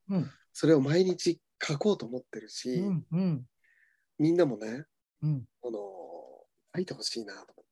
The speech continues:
Speaker 2: てね。
Speaker 1: うん。ね、これは必ずなんか鍵を握ってるはずだという
Speaker 2: はい。
Speaker 1: 確信なんですね。
Speaker 2: で、これはですね、
Speaker 1: うん。
Speaker 2: まあ、このラジオでね、前もお話しさせてもらったことがあるんで、
Speaker 1: うん。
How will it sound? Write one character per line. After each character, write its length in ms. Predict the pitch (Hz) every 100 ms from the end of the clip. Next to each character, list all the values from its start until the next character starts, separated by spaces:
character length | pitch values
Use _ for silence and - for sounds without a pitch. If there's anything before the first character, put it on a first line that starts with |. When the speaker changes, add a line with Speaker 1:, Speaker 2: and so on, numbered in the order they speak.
| _
Speaker 2:
て 60 | 110
ね。 100 | 117 -
Speaker 1:
う 140 | 156 175
ん。 380 | 185 170 131 - _ _ _ _ _ _
ね、 280 | 131 156 156 -
こ 140 | -
れ 100 | 156
は 300 | 165 165 160 -
必 140 | - 160 165 170
ず 100 | 156
な 120 | 170
ん 20 |
か 100 | 160
鍵 260 | - 185 185
を 60 | 170
握 220 | 175 165
っ 20 |
て 120 | 185
る 80 | 175
は 100 | 180
ず 80 | 175
だ 140 | 196
と 80 | 175
い 180 | 156 147
う 160 | 127 - _ 139
Speaker 2:
は 60 |
い。 60 | 131
Speaker 1:
確 220 | - 160
信 140 | 175 170
な 100 | 160
ん 60 |
で 40 | 131
す 80 |
ね。 220 | 175 175 - _ _ _ _ _
Speaker 2:
で、 520 | 170 165 156 156 151 147
こ 180 | -
れ 60 | 160
は 100 | 160
で 80 | 135
す 140 | -
ね、 60 | 117
Speaker 1:
う 40 |
ん。 340 | 107 - 165 120
Speaker 2:
ま 100 | 175
あ、 40 | - - -
こ 140 | - 202
の 100 | 196
ラ 140 | 240
ジ 100 | 240
オ 80 | 143
で 160 | 117
ね、 220 | 113 156 170
前 240 | 175 180
も 340 | 175 175 160
お 80 | 156
話 280 | 165 170 156
し 20 |
さ 140 | - 156
せ 140 | 165
て 80 | 160
も 120 | 170
ら 80 | 170
っ 40 |
た 140 | - 160
こ 100 | 165
と 120 | 139
が 100 | 127
あ 40 |
る 100 | 131
ん 100 | 110 -
で、 280 | 117 107
Speaker 1:
う 40 |
ん。 20 | -